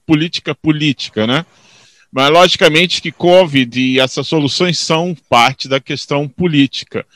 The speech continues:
em geral. E eu gostaria de perguntar pra, pra vocês três: lockdown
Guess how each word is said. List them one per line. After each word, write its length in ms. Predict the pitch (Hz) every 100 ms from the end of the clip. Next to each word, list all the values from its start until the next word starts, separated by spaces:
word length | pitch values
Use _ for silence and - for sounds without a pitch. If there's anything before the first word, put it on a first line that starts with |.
| _ _ -
em 160 | 143
geral. 440 | 147 156 123 113 107 _ _ _ _
E 300 | 175 190 196
eu 140 | 196 190
gostaria 420 | 214 208 202 233
de 120 | 208
perguntar 560 | - 214 185 165 175 165
pra, 260 | 160 147 143 -
pra 300 | 143 135 135
vocês 720 | 139 135 - 151 - - - _
três: 480 | 147 139 127 - - -
lockdown 840 | 151 196 240 - 151 127 104 101